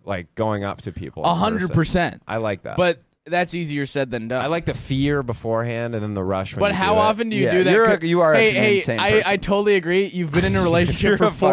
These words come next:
Speaker 3: fuck-,
Speaker 2: years
Speaker 3: you're a
Speaker 2: and you have
Speaker 3: fucking
Speaker 2: never
Speaker 3: crazy
Speaker 2: done
Speaker 3: person.
Speaker 2: that.
Speaker 3: No, no, no.
Speaker 1: No,
Speaker 3: he ha-,
Speaker 1: I,
Speaker 3: he used
Speaker 1: I
Speaker 3: to do
Speaker 1: used
Speaker 3: that.
Speaker 1: to do that.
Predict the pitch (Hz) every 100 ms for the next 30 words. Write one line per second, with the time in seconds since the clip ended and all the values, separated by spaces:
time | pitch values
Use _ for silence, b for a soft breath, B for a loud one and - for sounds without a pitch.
0 | 190 175 180 180 156 165 165 156 160 131
1 | 147 143 131 123 110 92 - - - -
2 | - 156 190 170 147 196 233 175 - 180
3 | 202 180 139 107 139 127 104 - 104 98
4 | 64 50